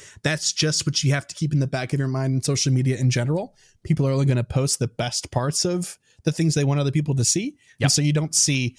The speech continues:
Speaker 1: you know, in the back of an achievement, all of their hard work or all their failures, or if they're really happy all the time, they feel sad just as everybody else does every once in a while. Like,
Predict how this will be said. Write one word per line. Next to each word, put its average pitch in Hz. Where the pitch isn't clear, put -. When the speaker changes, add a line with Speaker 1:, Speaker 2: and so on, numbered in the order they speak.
Speaker 1:
you 135
know, 123
in 143
the 135
back 143
of 131
an 135
achievement, 127
all 123
of 123
their 123
hard 120
work 120
or 120
all 117
their 117
failures, 123
or 123
if 120
they're 127
really 127
happy 135
all 123
the 127
time, 117
they 120
feel 139
sad 143
just -
as 147
everybody 160
else 175
does 123
every 117
once 117
in 123
a 113
while. 107
Like, 117